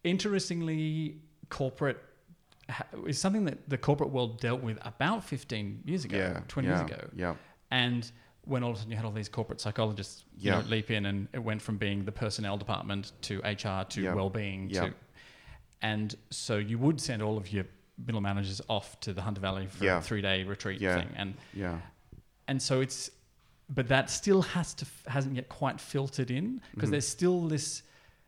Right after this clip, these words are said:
Speaker 1: stigma f-, from what people tell me and from what I've seen is if you're a performer, you're expected to show up and do
Speaker 2: Yep.
Speaker 1: regardless.
Speaker 2: Yep.
Speaker 1: And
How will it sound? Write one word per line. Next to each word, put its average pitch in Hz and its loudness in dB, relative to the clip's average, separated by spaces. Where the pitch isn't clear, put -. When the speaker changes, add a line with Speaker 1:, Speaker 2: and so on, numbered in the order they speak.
Speaker 1:
stigma 139 2
f-, - -16
from 120 0
what 117 0
people 113 -2
tell 165 2
me 107 -2
and 110 -4
from 117 -4
what 113 0
I've 110 -4
seen 113 0
is 110 -4
if 143 2
you're 175 6
a 156 4
performer, 135 2
you're 117 0
expected - -4
to 120 -4
show 131 2
up 120 0
and 104 0
do 101 -4
Speaker 2:
Yep. 95 -6
Speaker 1:
regardless. 117 0
Speaker 2:
Yep. 95 -2
Speaker 1:
And 120 0